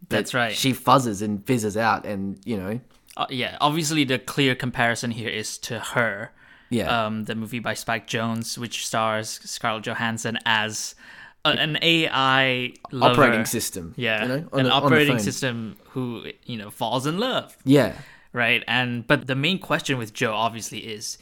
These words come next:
Speaker 2: you know, is this a program?
Speaker 1: Yeah.
Speaker 2: And I think my takeaway from the movie is that ultimately she is just a program.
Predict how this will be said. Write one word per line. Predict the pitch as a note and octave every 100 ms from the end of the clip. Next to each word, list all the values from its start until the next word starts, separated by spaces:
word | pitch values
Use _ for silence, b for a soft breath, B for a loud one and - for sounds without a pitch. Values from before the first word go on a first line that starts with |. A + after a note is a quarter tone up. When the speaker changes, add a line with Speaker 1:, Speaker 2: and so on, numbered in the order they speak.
| b
Speaker 2:
you | B2
know, | A2+
is | A2+ A2+
this | A#2 B2
a |
program? | - - D3+ F3+ C#3 - - _
Speaker 1:
Yeah. | - C3+ A2+ -
Speaker 2:
And | C3
I | B2
think | G#3+ D3+
my | C3+
takeaway | G3 A3+ F#3 C3+ A#2
from | A2 B2 A2+ A2 G2+
the | - A2+
movie | G#2+ C#3+ F#3+ B2 G2+ C#3+ - b b
is | B2 A#2
that | A#2 A2 G#2+ - -
ultimately | C#3+ E3+ F3 B2 A#2 A2
she | - C3+ A2+
is | B2 C3+ B2+ A#2+ - _ C#3 - B2
just | C3 A#2 -
a | A2+
program. | - - B2+ A#2 C#2 B1+